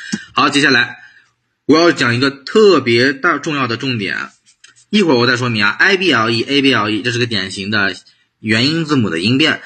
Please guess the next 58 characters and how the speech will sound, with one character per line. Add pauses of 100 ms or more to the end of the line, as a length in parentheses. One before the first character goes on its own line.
在
英
语
中
元
音
字
母
可
以
进
行
替
换， (160)
以
示
进
行
区
分，
还
有
一
个
拼
读。 (1800)
但
是
它
们
后
缀
啊、
前
缀
啊、
词
根，
如
果
只
是 (360)
音
变
规
律
的
话
呢，
它
们
的
含
义
并
没
有
变，